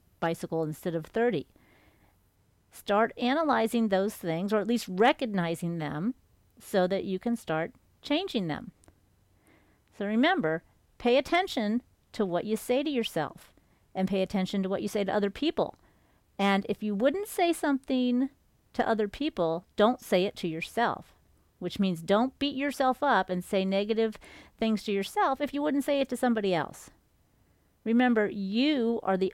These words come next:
only one inside your head, and you are the only one that can support all of your goals and efforts.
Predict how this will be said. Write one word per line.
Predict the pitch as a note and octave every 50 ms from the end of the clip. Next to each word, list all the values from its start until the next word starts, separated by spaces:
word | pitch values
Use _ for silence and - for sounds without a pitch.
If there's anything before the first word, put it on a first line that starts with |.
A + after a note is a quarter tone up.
| -
only | - C4 C4+ C#4 C#4+ D4+ D4 C#4+
one | C4+ C4 B3 A#3
inside | A#3 A3 - - A3 G3 G3 F#3+ -
your | G3+ G#3+
head, | G3 F#3+ F#3+ D#3+ D#3+ D#3+ D#3 E3+ - _ _ - _ _ _ -
and | F3+ F3+ F3+
you | F3+ A#3 C4+ C4+ A#3+ G#3 G#3 G#3 G#3 _ - _ _ -
are | - F#3+
the | F#3 G3 - - -
only | B3+ C4+ C#4+ D4+ D4 C4
one | G3+ E3+ E3+ E3+ F3 E3+ F3 - -
that | G3+ F#3+ F#3+ -
can | - G3+ F3
support | - - F#3+ F#3 - - A3+ G#3+ F#3 - - - - - _ _ _ - -
all | G3+ G3 G#3 G#3+
of | A3+ A3
your | A3+ B3
goals | A#3 - F3+ E3 D#3+ E3 F3 - - - _ -
and | F3+ F#3 F#3
efforts. | F#3+ F#3+ - D#3+ - - _ - - -